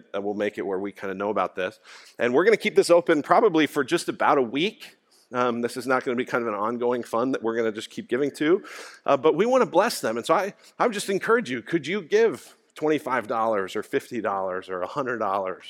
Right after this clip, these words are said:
or five hundred dollars or five dollars?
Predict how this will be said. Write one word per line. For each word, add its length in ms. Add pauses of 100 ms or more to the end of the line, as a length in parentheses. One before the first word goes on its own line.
or 200 (680)
five 220
hundred 240
dollars 520
or 260 (680)
five 300
dollars? 640